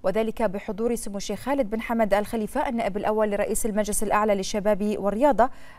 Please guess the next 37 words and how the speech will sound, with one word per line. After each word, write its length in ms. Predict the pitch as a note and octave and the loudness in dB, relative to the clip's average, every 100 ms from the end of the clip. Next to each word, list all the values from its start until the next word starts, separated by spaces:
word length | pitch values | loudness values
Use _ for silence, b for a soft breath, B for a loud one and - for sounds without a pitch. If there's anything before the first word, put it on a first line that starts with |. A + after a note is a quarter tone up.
| - | -2
رئيس 280 | B3 E4+ D#4 | 0 2 2
الهيئة 340 | A3+ A3+ - | 2 0 0
العامة 520 | G#3+ G3 A3 A3 A3 - | 0 0 0 0 -2 -2
للرياضة، 500 | G#3 G3 C#4+ D4 F3+ | -4 0 2 2 2
رئيس 280 | F3+ G3 - | -2 -2 0
اللجنة 260 | G3+ G3+ | -2 -2
الأولمبية 500 | G3+ G3 G3 F#3+ A#3 | -2 -2 -2 0 0
البحرينية، 600 | G#3 F#3+ - G#3 C4+ C4 B3+ B B B | 0 -2 -2 -2 2 2 2 B B B
وسمو 320 | A#3 C4+ F4 | 4 4 2
الشيخ 220 | F#4+ C4+ - | 0 -2 0
سلمان 520 | A#3 G#3+ A3+ A3+ A#3 - - - - - - | 0 2 2 2 0 -4 -16 -20 -20 -20 -8
بن 200 | F#3 G#3 | -2 -2
محمد 420 | G3+ - A#3+ A3+ | 0 2 4 4
الخليفة 520 | F#3+ G#3 A#3+ A#3 - C#4 | 4 0 0 -2 0 0
نائب 280 | C#4+ F3+ | 0 0
رئيس 240 | G3 G#3+ - | 0 0 0
الهيئة 240 | G#3+ A#3+ | 0 2
العامة 320 | A3+ G#3+ A3 | 2 0 0
للرياضة، 500 | G3+ F#3+ A#3 C#4 B3 A#3+ B B - | -2 0 2 2 2 0 B B 0
وسمو 300 | F#3+ - F#3+ | 2 2 -2
الشيخ 300 | G3 G3+ G#3 | -6 -6 -2
عيسى 260 | B3+ - A3+ | 0 2 2
بن 140 | A3 | 0
علي 300 | A3 A3+ G#3 | 0 0 0
الخليفة 440 | G3+ A3+ A3 B3 | -2 -2 -4 -2
نائب 280 | B3+ C4 G3 | -2 0 0
رئيس 320 | G3 G3 A#3+ | 0 2 2
اللجنة 320 | G#3 G3+ G3+ G3+ | 2 0 -2 -2
الأولمبية، 580 | G3 F#3+ F#3+ C4 C4 B3+ B B | -2 -2 0 4 4 2 B B
وعدد 460 | F#3 F3+ F3 G#3 B3 | 2 4 4 2 0
من 120 | D4 | -2
أصحاب 340 | G#3+ - A3+ G3 | -2 0 0 2
السعادة 440 | - G#3+ G#3 G3+ | 2 2 2 2
أعضاء 360 | F#3+ F#3+ G#3 G3 | 0 0 0 0
الوفد 380 | F#3 G3+ F3+ | 0 -2 2
الرسمي 680 | - G3 F#3+ - F#3+ F3+ F#3 - | 0 2 0 0 -2 -2 -4 -4
والإداري. 840 | E3+ F3+ - E3 A#3+ D4+ D#3 D3 | -2 -2 -2 2 4 4 0 -8